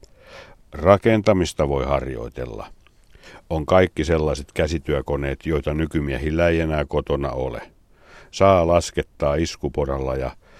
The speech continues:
kerrostaloasujillekin annetaan lehtipuhaltimen käyttämisen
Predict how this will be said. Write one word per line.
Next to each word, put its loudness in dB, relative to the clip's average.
kerrostaloasujillekin 2
annetaan -2
lehtipuhaltimen -2
käyttämisen -6